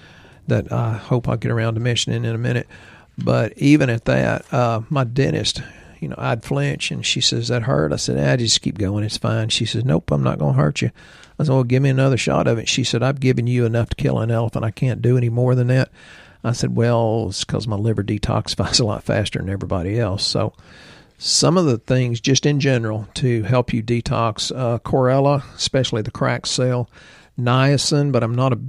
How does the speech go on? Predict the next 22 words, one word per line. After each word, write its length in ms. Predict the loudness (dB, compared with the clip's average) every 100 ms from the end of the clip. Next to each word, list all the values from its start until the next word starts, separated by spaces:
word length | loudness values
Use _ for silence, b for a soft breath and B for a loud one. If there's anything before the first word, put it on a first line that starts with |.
| -14
huge 480 | 0 4 4 4 -2
fan 300 | 0 0 0
of 80 | -2
niacin, 560 | -2 0 0 -2 0
even 180 | -2 -2
though 100 | -2
we 140 | -2 0
sell 320 | 2 2 0
it 120 | -2
here, 300 | -4 -4 -6 -8
uh, 240 | -8 -6 -4
especially 680 | -4 0 0 0 -4 -4 -6
if 300 | -6 -6 -4
you 80 | -2
haven't 280 | 0 -2 0
had 200 | 0 0
your 100 | 0
liver 220 | 2 2
enzymes 400 | 0 -2 -2 -4 -4
checked. 420 | -2 -2 -2 -2
I 80 | -2
don't 200 | -4